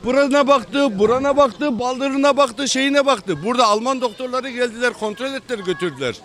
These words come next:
Yıllardan beri onlar çalışıyor. Yıllardan beri döviz gönderiyorlar ya. Bu ne ya? Benim tanıdığım kırk yedi yaşında emekli olmuş. Kırk yedi yaşında, altmış üç doğumluyum ben. Altmış yedi yaşına kadar çalıştıracaklar.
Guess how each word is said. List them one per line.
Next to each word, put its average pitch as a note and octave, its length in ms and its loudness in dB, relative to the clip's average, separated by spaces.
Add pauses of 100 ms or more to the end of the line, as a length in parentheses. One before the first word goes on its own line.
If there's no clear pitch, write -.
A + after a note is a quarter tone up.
(380)
Yıllardan B3+ 500 -2
beri C4 180 -2
onlar B3 320 -2
çalışıyor. A#3 360 -4
Yıllardan A#3+ 520 -2
beri B3+ 260 -2
döviz A#3+ 280 -4
gönderiyorlar G3+ 580 -2
ya. G3 240 -4 (460)
Bu G#3+ 120 -4
ne C#4+ 120 0
ya? B3+ 240 -2 (500)
Benim B3+ 300 4
tanıdığım A3+ 640 2 (200)
kırk C4+ 360 0
yedi A#3 260 2
yaşında B3+ 500 2
emekli A3+ 440 2
olmuş. B3+ 400 2
Kırk C4 340 -2
yedi A#3+ 200 0
yaşında, G#3+ 440 0
altmış G3+ 360 0
üç B3 180 -2
doğumluyum F#3+ 460 2
ben. A2 200 0 (760)
Altmış A3 420 -2
yedi A#3+ 160 -2
yaşına B3+ 400 0
kadar B3 200 2
çalıştıracaklar. D3+ 840 -6